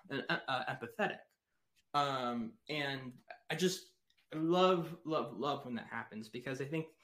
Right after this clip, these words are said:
those details sometimes get lost in a lot lesser film. They just kinda like, "Oh, he's an architect. Oh, she's an accountant," or, you know, or, "She's a lawyer," or whatever. And it's like,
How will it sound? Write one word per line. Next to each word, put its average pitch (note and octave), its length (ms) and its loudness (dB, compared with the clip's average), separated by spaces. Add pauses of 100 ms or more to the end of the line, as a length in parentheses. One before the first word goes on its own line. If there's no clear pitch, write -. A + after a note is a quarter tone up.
(300)
those E3+ 220 10
details F3+ 520 6
sometimes E3+ 420 4
get D3+ 180 4
lost C#3 360 2
in C#3+ 60 -2
a C3 60 0
lot B2+ 220 0
lesser C3+ 260 -2
film. G#3 360 4
They C3+ 80 0
just C#3 200 -4
kinda C#3 180 0
like, C#3 180 0
"Oh, D#3+ 220 8
he's D3 180 0
an D3 80 2
architect. C#3+ 640 2
Oh, C#3+ 260 6
she's C#3+ 400 -2
an C#3 240 2
accountant," C3 680 -4
or, C#3 240 2
you F3+ 160 2
know, C#3 200 2 (220)
or, D3 80 -4
"She's D#3+ 180 6
a D3+ 60 4
lawyer," D3 380 4
or A#2 120 0
whatever. A2+ 280 0
And B2+ 140 -8
it's - 160 -8
like, C#3 200 0